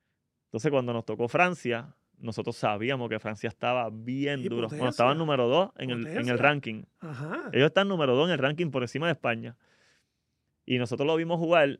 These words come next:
Speaker 1: Ese día que jugamos con Lituania, ellos jugaron contra China antes de nosotros. Y cuando salimos de,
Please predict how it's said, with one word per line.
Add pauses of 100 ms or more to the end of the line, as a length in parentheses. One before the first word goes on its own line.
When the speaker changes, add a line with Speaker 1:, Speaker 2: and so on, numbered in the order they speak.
(160)
Speaker 1:
Ese
día
que
jugamos
con
Lituania,
ellos
jugaron (200)
contra
China (120)
antes
de
nosotros. (1120)
Y
cuando
salimos
de,